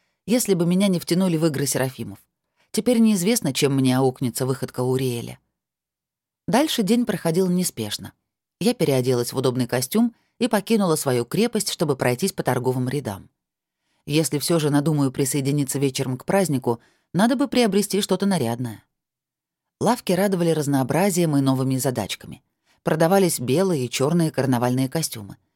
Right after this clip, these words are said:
Ненавязчиво расспросив одного торговца, я выяснила, что это связано с особенностями праздника. В черном изображали злых инфернцев, похищавших бедных девушек,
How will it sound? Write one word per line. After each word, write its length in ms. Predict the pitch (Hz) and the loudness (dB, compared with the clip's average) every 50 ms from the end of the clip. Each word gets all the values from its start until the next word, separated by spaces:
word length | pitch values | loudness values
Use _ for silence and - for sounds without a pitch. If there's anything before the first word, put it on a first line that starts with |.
| _ _ _ _ _ - | _ _ _ _ _ -2
Ненавязчиво 560 | 165 170 165 160 160 165 151 - - 151 151 | 0 2 2 4 4 4 4 2 0 0 0
расспросив 480 | 147 139 - - 135 147 - 156 - | -2 -2 -2 -2 -2 0 -2 -2 -2
одного 300 | 147 131 139 143 143 147 | 0 0 2 0 0 2
торговца, 480 | 147 143 143 143 147 202 190 - - 147 | 0 0 0 0 0 -2 -2 0 -2 0
я 160 | 123 123 120 | 0 2 2
выяснила, 500 | 131 196 208 196 - 156 143 127 127 120 | 2 2 0 0 0 -2 0 0 0 -2
что 220 | 110 - - 165 226 | -2 -2 -2 0 0
это 160 | 247 - - | 0 -2 -2
связано 420 | - 196 214 233 233 226 220 214 | 0 0 2 2 2 2 2 2
с 80 | 208 - | 2 0
особенностями 600 | 165 - 202 190 180 180 180 - - 175 196 214 | -2 0 0 0 0 0 -2 -2 -2 -2 -2 -2
праздника. 560 | - - 143 110 101 101 87 - - - - _ _ _ _ _ _ _ _ _ _ | 0 -2 -2 -2 -4 -6 -10 -10 -12 -14 -16 _ _ _ _ _ _ _ _ _ _
В 100 | - - | -12 -10
черном 500 | - - 127 107 - 143 196 254 262 - _ _ _ _ - | -6 -4 -4 -2 0 0 0 0 0 -2 _ _ _ _ -4
изображали 540 | 165 160 170 143 143 151 156 180 269 294 269 | -2 0 0 2 2 0 2 0 0 0 0
злых 320 | 214 147 160 214 285 - - - | 0 0 0 0 0 -2 -2 -2
инфернцев, 640 | - 254 - - 170 139 127 127 123 - - - - _ _ _ _ _ | -2 -2 0 0 -2 -2 -2 -2 -4 -6 -8 -12 -14 _ _ _ _ _
похищавших 600 | 160 151 - 165 - - 156 135 - - 151 131 | -4 -2 -2 -2 -2 0 0 -2 0 -2 -4 0
бедных 360 | 139 139 135 127 139 131 127 | 2 2 2 2 0 -2 0
девушек, 460 | 120 131 123 117 123 - - - _ | 0 -2 -2 -2 -4 -8 -10 -12 _